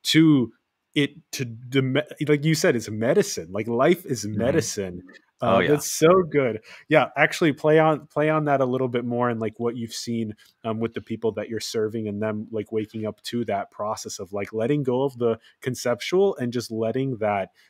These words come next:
Speaker 1: um, life as medicine oneness sort of do itself.
Speaker 2: Yeah, yeah.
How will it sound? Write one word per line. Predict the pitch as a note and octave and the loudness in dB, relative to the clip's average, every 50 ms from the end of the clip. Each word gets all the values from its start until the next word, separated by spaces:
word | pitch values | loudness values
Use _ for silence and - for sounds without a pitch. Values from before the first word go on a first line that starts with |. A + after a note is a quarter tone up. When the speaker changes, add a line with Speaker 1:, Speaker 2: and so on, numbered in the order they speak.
| _ _ - | _ _ -8
Speaker 1:
um, | A2 G#2+ G2+ G2 G2 | -6 -4 -4 -4 -2
life | G2 G#2+ A2+ A#2 - - | -2 0 0 0 -2 0
as | A#2 A2 G#2+ - | -2 -2 -2 -4
medicine | G#2+ G2+ G2+ G2+ G#2 A#2 - - - G#2 F#2+ F#2+ F2+ | -6 -6 -4 -2 -4 -4 -4 -4 -8 -8 -10 -10 -8
oneness | F#2 G2+ G2+ G#2 G#2+ G#2 G2+ F#2 - | -6 -4 -4 -4 -4 -6 -6 -6 -6
sort | - - G#2 G2 F#2+ G2 | -6 -6 -6 -6 -6 -8
of | - _ _ - | -10 _ _ -4
do | G#2+ G#2+ G#2+ G#2 G2+ G2+ - _ _ _ - | -2 -2 0 -2 -2 -4 -6 _ _ _ -12
itself. | - G#2 - - - - G#2 F#2+ F2 E2 - - - _ _ _ _ _ _ - - - - _ _ _ _ _ - | -12 -10 -8 -8 -8 -8 -8 -8 -10 -12 -16 -20 -20 _ _ _ _ _ _ -20 -20 -20 -20 _ _ _ _ _ -6
Speaker 2:
Yeah, | F#2+ F#2+ F#2 F2 D#2+ E2+ | 0 2 2 2 2 0
yeah. | E2+ E2+ D#2+ D2+ | -2 -4 -4 -6